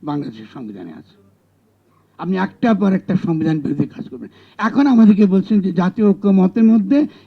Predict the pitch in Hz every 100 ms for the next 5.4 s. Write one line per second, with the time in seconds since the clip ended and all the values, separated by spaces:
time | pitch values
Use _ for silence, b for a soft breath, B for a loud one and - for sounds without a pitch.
0 | 180 208 240 226 - 226 160 254 233 247
1 | 208 233 277 - b 226 220 208 226 -
2 | 240 226 220 202 226 - 247 233 214 226
3 | 170 208 202 196 226 240 262 - b 170
4 | 220 208 196 240 302 240 233 180 b -
5 | 269 277 269 202